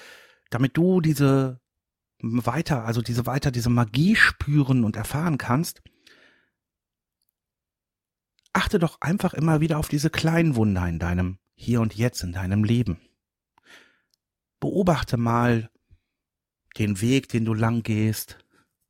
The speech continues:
und schau mal, ob da vielleicht ein kleines Wunder ist oder,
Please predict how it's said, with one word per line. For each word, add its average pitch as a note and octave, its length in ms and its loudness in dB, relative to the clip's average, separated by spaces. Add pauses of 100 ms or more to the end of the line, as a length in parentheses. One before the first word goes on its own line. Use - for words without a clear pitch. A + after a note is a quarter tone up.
(160)
und G#2 140 -8
schau B2+ 220 -2
mal, C#3 220 2
ob - 120 -8
da A#2 220 -4 (320)
vielleicht - 320 -6
ein C#3 60 -4
kleines A#2+ 440 -2
Wunder A#2 340 -2
ist F#2 200 -10
oder, A2 260 0